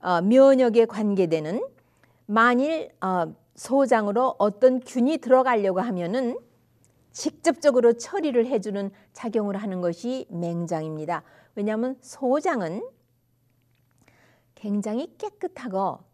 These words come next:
균이 없어야 하며 대장에는 좋은 상주균이라 할지라도 대장에서 살고 있으면 좋은 상주균이지만 소장으로 넘어가면은 그렇지 않습니다. 소장,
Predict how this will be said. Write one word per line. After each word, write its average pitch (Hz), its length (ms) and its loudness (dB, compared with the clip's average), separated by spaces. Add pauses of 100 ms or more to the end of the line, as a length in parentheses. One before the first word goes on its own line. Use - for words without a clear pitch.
균이 233 400 -4
없어야 285 460 -4
하며 170 440 -10 (320)
대장에는 202 880 -6 (460)
좋은 285 680 0
상주균이라 208 880 -4
할지라도 240 800 -4 (260)
대장에서 226 720 -2
살고 190 420 -2
있으면 185 460 -4
좋은 247 420 2
상주균이지만 208 1080 -4 (380)
소장으로 214 920 0 (180)
넘어가면은 208 920 -2 (200)
그렇지 196 580 -4 (100)
않습니다. 180 720 -6 (300)
소장, 208 520 -2